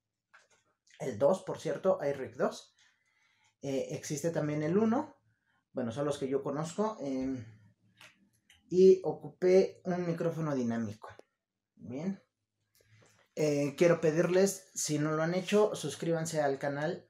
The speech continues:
eh, del Estudio Vexa, denle like, activen las notificaciones, compartan si creen que a alguien le puede servir para que graben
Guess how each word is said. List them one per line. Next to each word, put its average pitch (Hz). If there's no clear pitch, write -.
eh, 120
del 131
Estudio 180
Vexa, 220
denle 156
like, 160
activen 165
las 135
notificaciones, 143
compartan 196
si 170
creen 175
que 170
a -
alguien 165
le -
puede 139
servir 180
para 143
que 139
graben 151